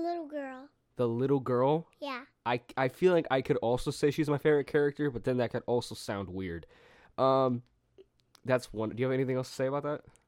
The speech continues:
Speaker 1: Um, no.
Speaker 2: No? Okay, that's great. You're really, you're a really riveting guest, Amelia. Thank you for being on here for me.
Speaker 1: Welcome.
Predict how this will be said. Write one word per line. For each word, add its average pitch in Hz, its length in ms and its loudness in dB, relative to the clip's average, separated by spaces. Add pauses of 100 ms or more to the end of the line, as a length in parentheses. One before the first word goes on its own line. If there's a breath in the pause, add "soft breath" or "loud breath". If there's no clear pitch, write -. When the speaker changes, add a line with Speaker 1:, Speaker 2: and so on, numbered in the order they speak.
(120)
Speaker 1:
Um, 294 640 -10
no. 240 80 -14 (260)
Speaker 2:
No? 131 420 0
Okay, 120 380 -6
that's 120 160 -10
great. 104 300 -2
You're 139 160 0
really, 147 300 4
you're 156 120 4
a 151 40 4
really 160 220 4
riveting 135 360 2
guest, 95 300 -4
Amelia. 92 340 -6
Thank 123 220 -4
you - 60 -8
for 117 100 -8
being 92 280 -6
on 85 140 -8
here 82 260 -10 (220)
for 196 240 -8
me. 170 120 -6
Speaker 1:
Welcome. 311 540 -12